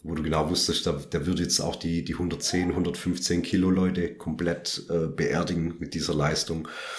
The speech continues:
Und das fand ich dann immer schon eigentlich richtig geil, weil klar, natürlich hast du so große Jungs da stehen, ne? Also ich, ich, ich bin auch immer ein Freund von, von, von Relativzahlen. Also mich beeindruckt es mehr, einen Sascha Stendebach, der mit dreiundneunzig Kilo dreihundertvierundsiebzig Kreuzheben macht.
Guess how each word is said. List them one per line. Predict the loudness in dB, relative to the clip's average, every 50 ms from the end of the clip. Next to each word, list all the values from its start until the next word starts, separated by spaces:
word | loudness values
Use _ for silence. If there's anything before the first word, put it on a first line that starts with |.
| -12 -6 2
Und | 4 4
das | 6 6
fand | 6 6 6
ich | 4 4
dann | 0 0 2
immer | 2 2 2
schon | 2 0 0 0
eigentlich | 0 0 -2 -2 -2 -2 -4
richtig | -4 -6 -6 -8 -10 -4
geil, | 0 2 2 2 2
weil | 0 0
klar, | 0 0 0
natürlich | 0 0 2 4 4 6 6 4 0 -2 -8 -12 -12 -12 -12 -14 -14 -16 -16 -20 -20 -20 -20 -10 -4
hast | 0 0 2 2
du |
so | 2 0 0
große | 0 4 6 6 8 8 6 6
Jungs | 6 6 6 4 4
da | 4 4 4 4
stehen, | 4 4 4 6 6 6 6 4
ne? | 2 0 0 0 0
Also | 0 0 0 0 0
ich, | 0 0 0 0
ich, | 0 0 0 0
ich | 2 4
bin | 6 8
auch | 8 10
immer | 10 10 10 8
ein | 8 6 4 0
Freund | -4 -4 2 4 4 4 4
von, | 4 2 2 2 2 2 0
von, | 0 2 2 4 2 2
von | 0 0 2
Relativzahlen. | 2 4 4 4 2 2 0 -2 -2 -2 -6 -6 -4 -2 -2 -2 -2 -2 -4
Also | -4 -2 -2 2 2
mich | 2 4 4
beeindruckt | 4 4 4 4 4 4 2 0 2 0
es | -2 0 2
mehr, | 2 4 4
einen | 6 4 4 2
Sascha | 4 4 4 4 4 4 2
Stendebach, | 2 2 4 6 6 6 6 6 6 4 4
der | 2 0
mit | 0 0 -2 -2 0
dreiundneunzig | 0 2 4 4 4 4 2 2 0 -4 -6
Kilo | -2 0 2 4 4 4
dreihundertvierundsiebzig | 4 2 2 2 2 0 -2 0 2 2 2 2 2 0 -2 -2 -2 -4 -4 -6
Kreuzheben | -2 2 4 4 4 4 4 2 4 4 4
macht. | 4 2 2 0 -4 -12 -16